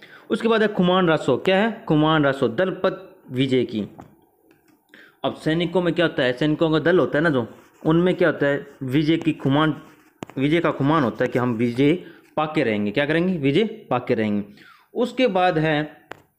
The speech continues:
दोस्तों ये बंकीदास नहीं, ये बांकीदास है। क्या है? बांकीदास है,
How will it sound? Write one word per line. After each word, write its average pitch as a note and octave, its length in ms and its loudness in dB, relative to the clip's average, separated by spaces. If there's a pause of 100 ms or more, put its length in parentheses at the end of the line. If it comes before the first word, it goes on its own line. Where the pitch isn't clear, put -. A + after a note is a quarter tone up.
दोस्तों D3+ 680 0
ये D3 540 0
बंकीदास E3+ 640 0
नहीं, E3 160 4
ये D#3+ 60 2
बांकीदास C#3+ 680 0
है। A2+ 60 -2
क्या D#3 160 0
है? F#3 280 -4
बांकीदास C3+ 680 0
है, F2+ 160 -4